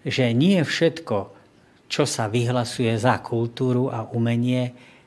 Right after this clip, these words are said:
je skutočným umením. Lebo napo-, apoštol Pavel napíše, že nie všetko je osožné. Z tohto dôvodu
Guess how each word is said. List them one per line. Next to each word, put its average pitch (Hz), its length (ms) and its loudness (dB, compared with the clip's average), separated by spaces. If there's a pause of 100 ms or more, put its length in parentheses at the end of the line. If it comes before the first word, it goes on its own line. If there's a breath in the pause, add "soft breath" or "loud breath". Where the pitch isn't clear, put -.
(140 loud breath)
je 139 240 2
skutočným 123 960 -4
umením. 104 420 -4 (1040 loud breath)
Lebo 170 160 2
napo-, 151 400 0
apoštol 143 560 0
Pavel 143 240 0
napíše, 135 720 -2 (480 loud breath)
že 131 480 0 (240)
nie 156 400 4 (100)
všetko 127 680 0 (160)
je 123 320 0 (240)
osožné. 104 580 -4 (2500 loud breath)
Z - 160 -12
tohto 208 400 6
dôvodu 175 560 4